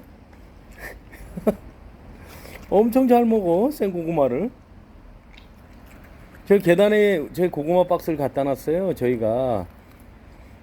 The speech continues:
몇 박스 갖다 놨는데 뚜껑이 열렸는데 우리 한gin이가 산책을 갔다 오면서 그걸 먹는 거예요.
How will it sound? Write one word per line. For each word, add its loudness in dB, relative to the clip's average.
몇 2
박스 0
갖다 -2
놨는데 -2
뚜껑이 -2
열렸는데 0
우리 -2
한gin이가 0
산책을 -4
갔다 -4
오면서 -2
그걸 4
먹는 0
거예요. -2